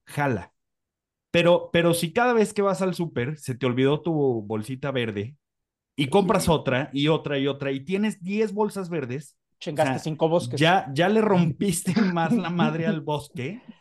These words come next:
Speaker 3: Ajá.
Speaker 1: que si hubieras tenido bolsitas de plástico.
Speaker 3: Ajá.
Speaker 1: Y si hubieras escuchado al experto, <laughs> no hubieras, no hubieras hecho eso.
Speaker 3: Sí.
Speaker 1: O sea, <laughs> no, no.
Speaker 3: Sí.
Speaker 1: Pero co-, pero
Speaker 2: Por
Speaker 1: como
Speaker 2: eso.
Speaker 1: escuchaste al aviador,
Speaker 3: Ujú.
Speaker 1: "Ah, al, al diablo el plástico".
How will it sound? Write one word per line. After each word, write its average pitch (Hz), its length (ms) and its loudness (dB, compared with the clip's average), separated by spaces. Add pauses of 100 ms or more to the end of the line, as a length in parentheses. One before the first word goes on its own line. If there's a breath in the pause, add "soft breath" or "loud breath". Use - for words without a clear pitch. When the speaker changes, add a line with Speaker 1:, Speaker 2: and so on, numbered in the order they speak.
(140 loud breath)
Speaker 3:
Ajá. 190 180 2
Speaker 1:
que 131 100 2
si 120 100 0
hubieras 156 220 2
tenido 165 300 2
bolsitas 143 440 -2
de 139 100 -4
plástico. 160 520 -10 (120)
Speaker 3:
Ajá. 196 300 -8
Speaker 1:
Y 135 100 0
si 151 80 4
hubieras 262 220 6
escuchado 214 400 -2
al 220 100 2
experto, 151 1080 -6 (240)
<laughs> - 340 -14 (520 loud breath)
no 143 160 6
hubieras, 196 400 4
no 151 160 6
hubieras 170 340 4
hecho - 240 -4
eso. 143 320 -8 (240)
Speaker 3:
Sí. 185 120 -8
Speaker 1:
O - 20 -12
sea, 107 220 -2
<laughs> 120 120 -2
no, 139 260 -2
no. 139 260 -8 (420)
Speaker 3:
Sí. 175 180 -10 (680 loud breath)
Speaker 1:
Pero 131 200 2
co-, 156 200 0
pero 180 120 6
Speaker 2:
Por 185 60 2
Speaker 1:
como 180 160 6
Speaker 2:
eso. - 20 2
Speaker 1:
escuchaste 214 500 0
al 226 100 0
aviador, 170 600 0 (220)
Speaker 3:
Ujú. 131 100 -8
Speaker 1:
"Ah, 135 380 -2
al, 110 220 -12
al 127 160 -12
diablo 180 420 0
el 170 140 -4
plástico". 151 1040 -4